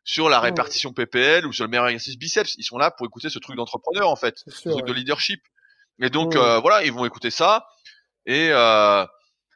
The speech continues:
Speaker 1: c'est vrai que nous, on, on a ce
Speaker 2: Mais
Speaker 1: truc.
Speaker 2: je pense que oui, mais, euh, Leadercast, c'est un peu à part, tu vois, dans ce que
Speaker 1: Oui.
Speaker 2: tu fais.
Speaker 1: Oui, c'est vrai.
Speaker 2: Après, pour le reste pourrait être regroupé, mais, euh... Faut le, faut, faut réussir à bien le faire. C'est, c'est tout un, c'est tout le challenge du truc, mais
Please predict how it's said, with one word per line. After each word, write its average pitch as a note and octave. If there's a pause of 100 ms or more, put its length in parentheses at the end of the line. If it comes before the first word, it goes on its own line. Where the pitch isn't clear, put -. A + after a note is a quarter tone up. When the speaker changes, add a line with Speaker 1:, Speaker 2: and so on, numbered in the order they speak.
(260)
Speaker 1:
c'est -
vrai F#3
que E3
nous, F3+
on, E3+ (280)
on B2
a A#2+
ce -
Speaker 2:
Mais C#3
Speaker 1:
truc. C#3+
Speaker 2:
je -
pense G3+
que G3
oui, G3 (100)
mais, F#3
euh, D3
Leadercast, F3
c'est F#3
un E3
peu F#3
à F3
part, G3
tu -
vois, D#3
dans D3+
ce -
que G#2+
Speaker 1:
Oui. C#3+
Speaker 2:
tu B2+
fais. D#3 (300)
Speaker 1:
Oui, D3
c'est B2+
vrai. C#3 (1200)
Speaker 2:
Après, -
pour F#3
le F3
reste A3
pourrait F#3+
être F#3+
regroupé, F3
mais, D#3+
euh... C#3+ (480)
Faut E3
le, F3+
faut, E3
faut D3+
réussir E3
à D#3
bien C3+
le F3+
faire. C#3+
C'est, C3
c'est C3
tout D3+
un, C3+
c'est C3+
tout D3+
le C#3+
challenge D#3
du C#3+
truc, A#3
mais D#3